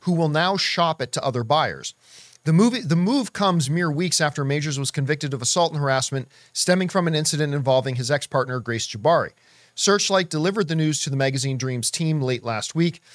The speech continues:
and it would not be, that it would not be releasing the film, according to sources. All right. <clears throat> So,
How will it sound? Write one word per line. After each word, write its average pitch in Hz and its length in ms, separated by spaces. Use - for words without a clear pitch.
and 139 100
it 143 40
would 135 120
not 160 280
be, 160 140
that 143 220
it 143 80
would 135 160
not 156 240
be 147 120
releasing 127 420
the 113 80
film, 113 460
according 120 460
to 104 60
sources. - 560
All 160 120
right. 113 200
<clears throat> 196 160
So, 190 460